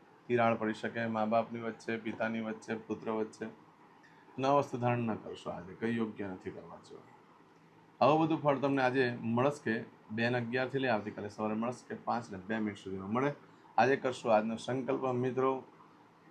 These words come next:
YouTube ઉપર જ આ વીડિયો જુઓ અને મને કોમેન્ટ્સમાં "જય સોમનાથ YouTube" પર લખો. હું તમને ભગવાનને પ્રાર્થના કરીશ તમારા માટે. જેના પણ મારી YouTube પર મેસેજ આવે કે લાઈક આવે છે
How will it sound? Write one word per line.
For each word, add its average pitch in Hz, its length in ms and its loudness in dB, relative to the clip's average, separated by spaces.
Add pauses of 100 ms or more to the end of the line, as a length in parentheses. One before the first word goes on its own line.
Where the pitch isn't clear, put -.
(140)
YouTube 160 340 6
ઉપર 143 320 4
જ 143 40 2
આ 131 100 6
વીડિયો 123 340 2
જુઓ 123 260 0
અને 117 260 -4
મને 117 220 -2
કોમેન્ટ્સમાં 117 600 -2
"જય 110 140 0
સોમનાથ 110 440 -4
YouTube" 120 440 0
પર 92 100 -12
લખો. - 280 -18 (280)
હું 113 120 -2
તમને 123 220 0
ભગવાનને 117 480 -4
પ્રાર્થના 104 440 -4
કરીશ 113 300 -8
તમારા 107 260 -2
માટે. 104 340 -4 (500)
જેના 123 260 0
પણ 151 140 -2
મારી 135 280 2
YouTube 123 320 -2
પર 143 80 0
મેસેજ 123 400 -2
આવે 113 220 2
કે 120 100 -4
લાઈક 117 320 0
આવે 87 200 -10
છે - 180 -20